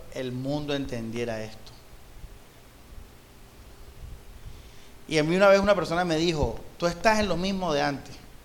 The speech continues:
Yo estuve en un momento en unas doctrinas ahí extrañas. Grace me dijo eso. No, mentira. Y yo, yo dije, "Claro que no". Porque ¿cuál es el error de,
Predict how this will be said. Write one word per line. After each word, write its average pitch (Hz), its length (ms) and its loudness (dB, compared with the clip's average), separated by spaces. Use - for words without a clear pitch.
Yo 127 100 0
estuve 165 300 2
en 160 60 0
un 160 60 -2
momento 151 540 0
en 113 560 -4
unas 143 180 0
doctrinas 135 420 -2
ahí 123 160 -2
extrañas. 110 460 -6
Grace 123 180 -2
me 127 140 -2
dijo 117 220 -4
eso. 107 200 -8
No, 135 100 -2
mentira. 120 300 -4
Y 156 120 -4
yo, 175 360 6
yo 165 120 2
dije, 156 400 2
"Claro 196 400 4
que 156 120 2
no". 156 180 -4
Porque 170 260 2
¿cuál 202 240 8
es 240 160 4
el 175 100 4
error 147 560 4
de, 143 580 4